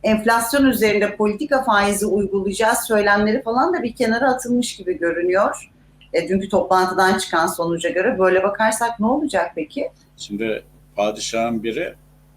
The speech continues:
Speaker 2: yemekte patlıcanı çok beğenmiş. "Harika bir şey." demiş, "sebze her gün yemeli, e,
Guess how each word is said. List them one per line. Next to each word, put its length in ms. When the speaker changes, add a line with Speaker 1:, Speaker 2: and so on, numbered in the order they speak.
Speaker 2:
yemekte 640
patlıcanı 460
çok 320
beğenmiş. 640
"Harika 500
bir 100
şey." 360
demiş, 220
"sebze 360
her 160
gün 240
yemeli, 540
e, 100